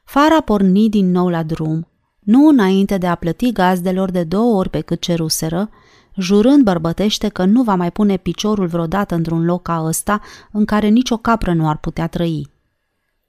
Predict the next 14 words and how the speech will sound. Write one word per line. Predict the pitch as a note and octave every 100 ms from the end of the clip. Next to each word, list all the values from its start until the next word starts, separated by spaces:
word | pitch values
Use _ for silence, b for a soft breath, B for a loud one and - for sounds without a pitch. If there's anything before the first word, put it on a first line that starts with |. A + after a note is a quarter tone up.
| _ _ _ _
La | F#3+ F3+
nerușinatele | F3+ F#3 G#3 - F3+ G3+ C#4 A3+ F#3+
acuzații, | E3 - D#3+ D3+ D#3 E3 A3+ B3 A#3+ b b b
bătrânul | G3+ G#3 B3 D#4 D4 C4
și | -
uscățiva | G#3 - - F3+ C4 G3+
lui | F3 G3
nevastă, | G#3 E3 D#3+ E3+ - - A#3 A#3+ b b b
recunoscători | A3 G#3+ G#3+ G3+ G3 - G3+ C4 C4
pentru | E3+ E3 E3
un | E3
asemenea | D#3+ - G3+ F3+ D#3+
chilipir | - D#3+ D#3+ - G#3+
neașteptat, | E3+ D#3+ D#3 E3 E3+ - D#3+ F3+